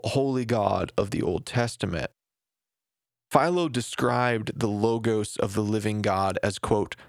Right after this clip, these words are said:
"the bond of everything, holding all things together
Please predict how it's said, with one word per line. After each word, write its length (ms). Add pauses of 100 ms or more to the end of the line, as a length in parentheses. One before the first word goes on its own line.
(140)
"the 100
bond 640
of 160
everything, 600 (580)
holding 460
all 320
things 400
together 680